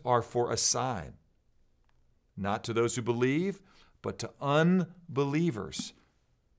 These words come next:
That's the purpose of tongues. It's a sign to unbelievers. Man, God must really care about me, because he's gonna let that in the Acts chapter two sense, that these Galileans, these uneducated, untrained men, speak in fluent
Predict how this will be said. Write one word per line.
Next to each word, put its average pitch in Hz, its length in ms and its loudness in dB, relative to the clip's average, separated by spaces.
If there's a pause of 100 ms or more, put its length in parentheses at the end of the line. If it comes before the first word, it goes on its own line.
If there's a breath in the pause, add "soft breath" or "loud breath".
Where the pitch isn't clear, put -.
(440)
That's 131 320 0
the - 100 -6
purpose 110 480 -4
of 104 80 -10
tongues. 90 360 -8
It's 90 120 -8
a 101 60 -8
sign 110 340 -2
to 110 120 -8
unbelievers. 101 640 -6 (260 loud breath)
Man, 123 140 -4
God 131 240 2
must 143 220 -2
really 127 180 -2
care 135 220 -6
about 101 260 -6
me, 90 200 -12 (600)
because 104 200 -8
he's 143 120 -2
gonna 151 140 2
let 143 160 2
that 131 260 -2
in 110 120 -4
the 101 160 -4 (140)
Acts 131 320 -2
chapter 123 280 -4
two 156 160 0
sense, 95 280 -4
that 101 80 -18
these 113 180 -4
Galileans, 139 640 2
these 113 180 -6
uneducated, 143 580 0
untrained 147 340 0
men, 160 260 -2 (300 loud breath)
speak - 500 4 (400 soft breath)
in 117 180 -2 (220)
fluent 220 520 8